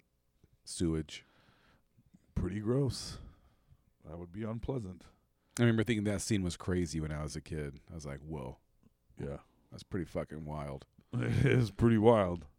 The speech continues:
Speaker 2: Gro-, it looked exactly like the water from Honey, I Shrunk the Kids. S-,
Speaker 1: Yeah, you're right, it did.
Speaker 2: viscous,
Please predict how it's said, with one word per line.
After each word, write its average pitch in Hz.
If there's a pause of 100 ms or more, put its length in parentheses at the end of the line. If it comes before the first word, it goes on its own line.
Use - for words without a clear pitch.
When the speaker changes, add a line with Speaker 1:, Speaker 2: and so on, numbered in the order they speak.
(800)
Speaker 2:
Gro-, 95
it 104
looked 123
exactly 104
like 101
the 85
water 90
from 87
Honey, 90
I 87
Shrunk 87
the 85
Kids. 87 (2250)
S-, -
Speaker 1:
Yeah, 143
you're 110
right, 120
it 80
did. 107
Speaker 2:
viscous, 92